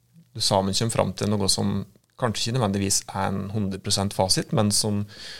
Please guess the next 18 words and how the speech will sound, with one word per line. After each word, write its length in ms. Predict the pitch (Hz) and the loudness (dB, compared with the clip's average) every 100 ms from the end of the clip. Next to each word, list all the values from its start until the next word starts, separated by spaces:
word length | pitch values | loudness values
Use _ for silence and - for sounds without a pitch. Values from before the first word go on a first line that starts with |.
| - - _ | -18 -20 _
i 40 | |
hvert 160 | 110 101 | 0 0
fall 180 | - 110 | 0 0
har, 280 | 98 92 87 | 4 4 6
eh, 360 | - 50 - - | 4 2 0 -2
større 300 | - - 92 | -4 -2 0
sannsynlighet 600 | - 101 98 92 87 92 | 0 0 -2 -2 -2 -4
for 160 | - 98 | -2 0
å, 480 | 92 95 98 101 - | 2 2 0 -4 -8
for 380 | - - - 104 | -12 -10 -4 -2
å 80 | |
være 180 | 98 107 | 0 0
det 140 | 95 95 | 2 0
som 140 | 98 | 0
er 160 | 98 98 | 0 0
rett 220 | 123 - | -2 -6
da, 80 | |
og 40 | - | -8